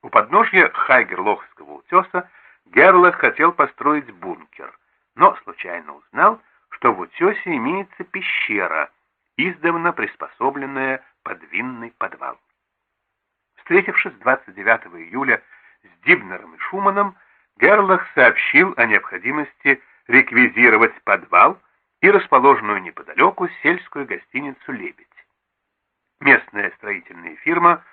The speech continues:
получила указание расширить подвал и приспособить его под размещение берлинского оборудования. На эту работу требовалось несколько месяцев. Лаборатория в Хайгерлохе было присвоено наименование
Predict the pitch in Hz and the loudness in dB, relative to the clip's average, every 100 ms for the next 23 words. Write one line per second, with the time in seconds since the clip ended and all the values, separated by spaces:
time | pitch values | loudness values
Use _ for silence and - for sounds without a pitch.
0 | _ _ _ 117 120 180 160 143 123 107 | _ _ _ -4 0 2 4 4 4 4
1 | 135 147 139 127 113 - - 98 92 - | 4 6 4 6 4 2 -2 -6 -10 -4
2 | 131 139 170 190 - _ _ _ 135 - | -4 2 4 4 2 _ _ _ -2 0
3 | 104 - 135 202 196 185 185 180 185 - | -2 -4 -6 -4 -4 -6 -4 2 2 2
4 | 120 110 110 107 95 - - 175 180 175 | -2 -2 -6 -8 -14 -12 -8 -8 -4 -4
5 | 165 110 113 - 123 143 - 131 127 123 | -4 -2 -4 -4 -10 -10 -14 -8 -4 -4
6 | 107 85 76 _ _ - - _ _ _ | -4 -8 -16 _ _ -20 -20 _ _ _
7 | - 180 214 117 - - 185 - 104 110 | 0 0 2 0 0 -4 -6 -8 -6 -4
8 | 120 131 _ 101 87 - - - 87 _ | -6 -8 _ -10 -10 -10 -20 -18 -18 _
9 | _ _ _ - _ _ _ _ - 101 | _ _ _ -20 _ _ _ _ -14 -10
10 | 98 - - 92 82 - - 120 127 135 | -10 -12 -12 -10 -10 -10 -2 -2 0 -2
11 | 131 135 - 139 139 _ _ _ - 110 | 2 2 2 -2 -2 _ _ _ -4 -4
12 | 101 95 - 107 123 120 107 107 98 90 | -4 -8 -4 0 2 0 -2 -2 -2 -2
13 | 87 135 143 139 139 | 2 2 4 2 2